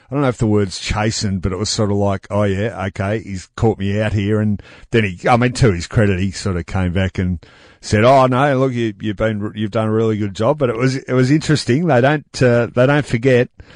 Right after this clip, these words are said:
Um, but there was, you mentioned Dermy, a couple of observations about Derm.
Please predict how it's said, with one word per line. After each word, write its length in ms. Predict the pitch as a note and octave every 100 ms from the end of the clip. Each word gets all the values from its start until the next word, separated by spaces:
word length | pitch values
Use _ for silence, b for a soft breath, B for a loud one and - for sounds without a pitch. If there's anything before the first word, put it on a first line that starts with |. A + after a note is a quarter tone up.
| B B B B
Um, 520 | A2 B2+ B2+ B2+ A#2+ - - - -
but 340 | C3+ C3+ G#2+
there 180 | C#3 C3+
was, 600 | B2+ C#3 C3+ A#2+ - - _ _ _ _
you 180 | A#2
mentioned 360 | B2+ B2 - G#2
Dermy, 520 | A2 A2 C#3 E3+ F3 -
a 160 | G#2+
couple 280 | - C3 B2
of 60 | A2+
observations 600 | G#2+ G2 G2 G2+ - A2+
about 220 | F2+ G#2
Derm. 220 | F#2 G#2+